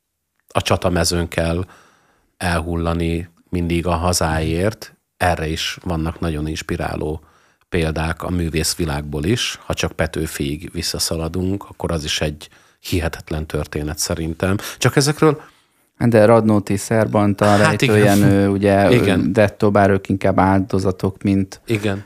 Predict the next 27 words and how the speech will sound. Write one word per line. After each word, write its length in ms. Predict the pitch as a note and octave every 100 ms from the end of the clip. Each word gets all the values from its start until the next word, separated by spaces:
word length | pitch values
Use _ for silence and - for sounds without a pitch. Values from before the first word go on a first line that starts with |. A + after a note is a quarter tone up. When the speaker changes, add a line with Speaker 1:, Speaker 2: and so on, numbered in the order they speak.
| _ -
Speaker 2:
mint, 460 | G2+ G2 F#2 - -
hogy 80 | F#2+
mondjam, 300 | F#2+ F#2+ G2
harcosok, 680 | F#2+ F#2+ - A2+ - G2
de 280 | A#2 F#2+ F#2+ -
Speaker 1:
Igen. 600 | A#2 G2 F#2 F#2+ - G2+
Speaker 2:
hányan 420 | G#2 F#2+ F2 E2+
nem. 280 | F2 F2 F2 - - -
Ö, 280 | A#2 A#2 A2+ G#2 - C3+ - _ -
hát, 320 | G#3+ A3 G3 - - -
na 240 | A2+ A2
jó. 100 | G2 F#2 - - - -
Azon 240 | C3+ D3
Speaker 1:
Csak 60 | B2
keveset 460 | G#3 A#2+ - A#2+
hallani. 300 | C#3 A#2 A2+
Például 260 | A2 B2 - -
Speaker 2:
Igen. 120 | A#2+ D#3+
Speaker 1:
Petőfiről 480 | C#3 B2 A#2 A#2
is 260 | A#2 - -
nyilván 560 | B2 C3 D#3 D3 A#2 G#2+
méltán 520 | A#2 A#2+ G2+ - G2
nagyon 260 | A2 G#2+ G2+
sokat 340 | - G2 G2+
hallunk 340 | - G2+ F#2+ F#2+
a 100 | -
költészetéről, 1160 | G2 F#2+ A#2 - - B2 C3+ C3+ C#3+ D3 D3